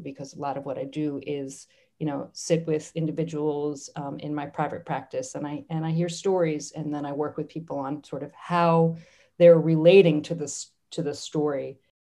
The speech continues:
I got into this sort of integration of East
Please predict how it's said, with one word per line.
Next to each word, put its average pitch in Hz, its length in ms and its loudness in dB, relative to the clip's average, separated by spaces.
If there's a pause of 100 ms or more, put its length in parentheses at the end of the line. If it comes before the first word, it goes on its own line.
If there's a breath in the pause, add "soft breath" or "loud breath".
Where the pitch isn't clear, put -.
I 180 80 -2
got 202 220 6
into 254 320 4
this 175 340 2
sort - 420 -4
of 165 160 -4
integration 175 960 2
of 160 140 0
East - 520 -2